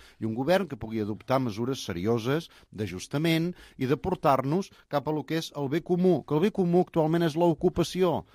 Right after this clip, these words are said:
No és aquesta idea de mantenir un consumisme,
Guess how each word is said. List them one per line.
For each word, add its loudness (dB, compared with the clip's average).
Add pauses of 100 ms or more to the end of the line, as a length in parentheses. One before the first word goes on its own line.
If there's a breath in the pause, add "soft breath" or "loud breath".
(240 loud breath)
No 4
és 0
aquesta -6
idea -4
de -4
mantenir -2
un -4
consumisme, -2